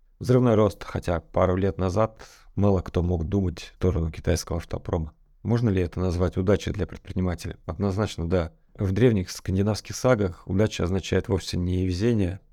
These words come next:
а особую характеристику личности. Силу, большую радость, внезапное и постоянное счастье. А древние норды толковали удачу как персональное могущество или магическое знамение, которое приносит благо.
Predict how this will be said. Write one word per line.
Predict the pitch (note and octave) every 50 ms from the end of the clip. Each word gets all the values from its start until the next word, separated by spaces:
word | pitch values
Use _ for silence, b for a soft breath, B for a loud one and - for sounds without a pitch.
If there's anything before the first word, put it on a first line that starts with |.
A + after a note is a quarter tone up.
| -
а | - F#2+
особую | F#2+ - - A#2+ G2+ G2+ F#2
характеристику | - G2+ F2 - - F#2+ F#2+ - - - - G2
личности. | F#2+ F#2+ - - F#2+ F#2+ - - - - _ _ -
Силу, | - - - B2+ C3 A#2 G#2 G2+ - - _ _ -
большую | - - G2 F#2+ - - - G2 G2+
радость, | A2 A2+ A2+ G#2 G2+ F#2 - - - - _ _ -
внезапное | - G2+ G2+ G2+ F#2+ G#2 B2 - - - G2 F#2+ F#2+ F#2
и | F#2 F#2 F#2 F2+ E2+ -
постоянное | - - - - - F#2+ F2+ E2+ E2 E2
счастье. | D#2+ - - - G#2 F2+ - - - - - - _ _ _ -
А | G2+ F#2+
древние | F#2 F2 G#2 C3+ C#3 C3+ A#2+
норды | G#2+ G#2 G#2 G2 F2 F2+ F#2 E2
толковали | - - F#2 F2 - G#2 G2+ G#2 F#2+
удачу | G2 G2 F#2+ G#2 G2+ - -
как | - - - - -
персональное | - F2 - - F#2+ F#2+ G2 G#2 F#2+ F2+ F2 F2
могущество | F2+ F#2 F#2 F2+ F#2 F2 - - - - F2 E2 - - - _ _ -
или | - F#2+
магическое | F#2+ F#2+ F#2 F#2 G#2 - - - - F#2 F2+
знамение, | E2+ G2 G2+ G2 G2+ G#2 G#2 F#2 F2+ F#2 F#2+ - _
которое | - - - - - F2 E2 E2
приносит | D#2+ - F2+ F#2 F#2 F2+ - - -
благо. | - F#2 F#2 F#2 F2 D#2+ A2 G2+